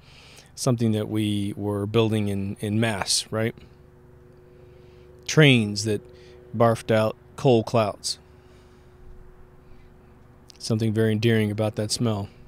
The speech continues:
for a kid from a, uh, train town. So electromagnetic waves are something that exist in nature.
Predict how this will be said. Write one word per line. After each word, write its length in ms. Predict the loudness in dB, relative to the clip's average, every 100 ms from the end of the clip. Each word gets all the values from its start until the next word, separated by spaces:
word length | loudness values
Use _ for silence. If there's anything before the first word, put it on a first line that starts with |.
| -20 -20 -20 -20 -20 -20 -20 -14 -14 -16 -20 -12 -10 -10 -8
for 180 | -6 -4
a 60 |
kid 240 | -4 -8 -6
from 200 | -6 -6
a, 140 | -8
uh, 140 | -10 -12 -16 -20 -20 -20 -20 -20 -20 -20 -20 -10 4
train 260 | 6 6
town. 380 | 4 2 2 -2 -8 -20 -16 -16 -18 -20 -20 -20 -20 -20 -20 -20 -6
So 180 | 4 6
electromagnetic 800 | 8 6 6 6 4 4 2 2
waves 460 | 2 2 0 -2
are 160 | -2 -2
something 400 | 0 0 2 2
that 100 | 0
exist 460 | 0 0 0 0 -2
in 140 | -2
nature. 480 | -2 -2 -4 -6